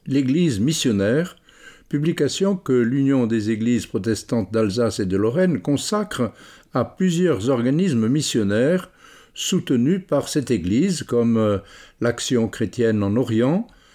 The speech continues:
le defap, Service protestant de mission, Mission vingt et un, et E L M Hermannsburg. Dans son numéro du mois de janvier deux mille vingt-cinq, Église missionnaire consacre son dossier de huit pages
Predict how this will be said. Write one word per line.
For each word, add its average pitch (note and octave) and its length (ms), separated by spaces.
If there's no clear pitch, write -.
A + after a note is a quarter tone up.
le G2 220
defap, A#2 580
Service G#2 480
protestant G#2+ 520
de G2+ 100
mission, C3+ 600
Mission B2+ 460
vingt G2+ 260
et G#2 120
un, F3 260
et C3+ 320
E D#3 180
L A#2+ 220
M F3 300
Hermannsburg. A2+ 840
Dans F3+ 180
son E3+ 220
numéro F#3 480
du B2 120
mois C#3+ 220
de G#2 140
janvier C3 500
deux A2 160
mille G#2 220
vingt-cinq, B2 640
Église E3 380
missionnaire D3 680
consacre F3+ 540
son C#3+ 220
dossier C#3+ 440
de G#2+ 160
huit C#3 220
pages E3 520